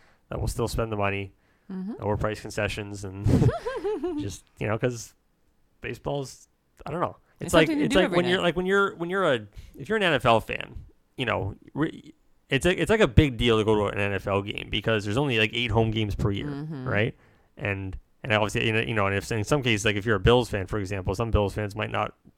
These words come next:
Speaker 1: be thrilled about going to games in December because they don't wanna sit outside and
Speaker 2: Mm-hmm. Freeze their butts off.
Speaker 1: m-, negative weather and freeze their bts off, right? So
Speaker 2: But
Speaker 1: a
Speaker 2: a
Speaker 1: lot,
Speaker 2: drink.
Speaker 1: so really, they can only
Speaker 2: That's
Speaker 1: go
Speaker 2: what
Speaker 1: to games in,
Speaker 2: tailgating's
Speaker 1: like,
Speaker 2: for.
Speaker 1: September, October. Well, exactly. But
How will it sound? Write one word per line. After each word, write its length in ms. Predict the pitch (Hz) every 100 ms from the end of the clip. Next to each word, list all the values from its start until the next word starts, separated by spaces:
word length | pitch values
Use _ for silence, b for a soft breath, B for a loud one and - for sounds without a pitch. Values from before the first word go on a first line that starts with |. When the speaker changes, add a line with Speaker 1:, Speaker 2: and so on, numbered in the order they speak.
| _
Speaker 1:
be 80 | 110
thrilled 300 | - 127 120
about 160 | 107 101
going 180 | 120
to 60 | 107
games 260 | 104 101 101
in 80 |
December 380 | 101 - 101 98
because 180 | 104 98
they 80 | 98
don't 100 | 101
wanna 180 | 101 95
sit 180 | 117
outside 420 | 107 92 104 98 95
and 120 | 95
Speaker 2:
Mm-hmm. 420 | 143 131 156 147 151
Freeze 200 | 165 165
their 80 | 156
butts 240 | 196 220
off. 200 | 147 143
Speaker 1:
m-, 140 | 101 98
negative 300 | 101 104 98
weather 240 | 101 98
and 80 | 95
freeze 160 | 110 101
their 80 |
bts 240 | 104 107 -
off, 160 | 92 92
right? 220 | 101 98
So 80 | 107
Speaker 2:
But 60 |
Speaker 1:
a 20 | 120
Speaker 2:
a 20 |
Speaker 1:
lot, 40 |
Speaker 2:
drink. 220 | 180 196 -
Speaker 1:
so 180 | -
really, 240 | 117 147 117
they 120 | 110
can 100 | 117
only 100 | 107
Speaker 2:
That's 60 | 110
Speaker 1:
go 40 |
Speaker 2:
what 80 | 104
Speaker 1:
to 60 |
games 240 | 107 202 -
in, 100 | 101
Speaker 2:
tailgating's 180 | 101 95
Speaker 1:
like, 40 |
Speaker 2:
for. 280 | 156 151 160 _ -
Speaker 1:
September, 440 | - - 113 104 95
October. 480 | - 113 95 95 104
Well, 120 | 101
exactly. 480 | 98 98 98 - -
But 200 | 67 -